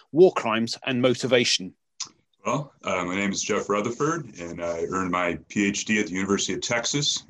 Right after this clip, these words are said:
Speaker 2: in two thousand and seven, um, where I did a, a dissertation on three German infantry units and their combat and occupation practices in the Leningrad region.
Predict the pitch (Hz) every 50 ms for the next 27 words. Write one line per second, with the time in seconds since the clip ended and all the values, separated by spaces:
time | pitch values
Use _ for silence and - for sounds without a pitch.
0 | - 95 92 87 82 - 107 92 87 - 92 92 98 95 87 87 95 90 87 87
1 | 85 - - 87 87 85 85 82 87 82 - - - - - - 117 117 127 165
2 | 190 202 - _ _ _ _ - 82 80 80 78 80 82 82 87 90 90 87 87
3 | 87 85 82 - _ 92 90 87 87 85 80 85 87 95 92 - 95 87 - 104
4 | 98 95 - - - 87 87 85 78 76 - 98 92 90 87 82 87 85 87 87
5 | 85 85 - 90 87 82 90 78 78 - 87 87 87 87 85 87 85 80 80 -
6 | - - - 85 82 85 82 82 78 73 - 113 107 92 87 95 95 92 87 87
7 | 90 87 85 - 95 - - 92 90 87 - 92 82 - 87 87 85 85 - 90
8 | - - - 87 85 82 80 78 - - - _ _ _ _ _ _ _ _ _
9 | 90 87 87 85 82 82 82 73 104 117 113 101 90 90 85 80 78 78 80 78
10 | 78 - 76 73